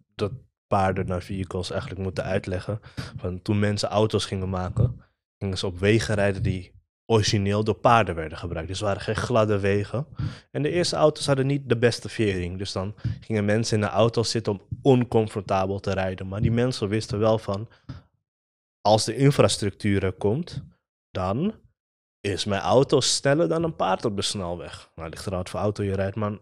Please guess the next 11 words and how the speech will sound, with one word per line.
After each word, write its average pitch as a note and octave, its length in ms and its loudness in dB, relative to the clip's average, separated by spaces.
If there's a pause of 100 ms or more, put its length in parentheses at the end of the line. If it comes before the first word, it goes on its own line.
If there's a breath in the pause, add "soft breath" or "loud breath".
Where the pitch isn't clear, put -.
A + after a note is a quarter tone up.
(1300)
een A#2+ 200 -4 (100)
gemiddelde C#3 460 4
auto D3 340 6
is C#3+ 200 4
sneller D#3 280 8
dan D#3 160 6
een D3 140 0
paard F3 260 2
op F#2+ 100 -2
de F#2+ 60 -4
snelweg. F#2+ 600 -4